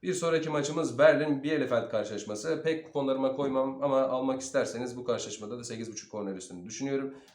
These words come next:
Berlin'in de kazanacağını düşünüyorum. Hertha Berlin'in almak isterseniz.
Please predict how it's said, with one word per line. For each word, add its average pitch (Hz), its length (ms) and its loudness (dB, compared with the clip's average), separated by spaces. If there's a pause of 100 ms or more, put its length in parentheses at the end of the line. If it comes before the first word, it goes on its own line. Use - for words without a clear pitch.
(120)
Berlin'in 113 360 2
de 117 80 -2
kazanacağını 104 540 -2
düşünüyorum. 92 360 -10
Hertha 92 260 -8
Berlin'in 92 280 -8
almak 98 300 -8
isterseniz. 110 640 -10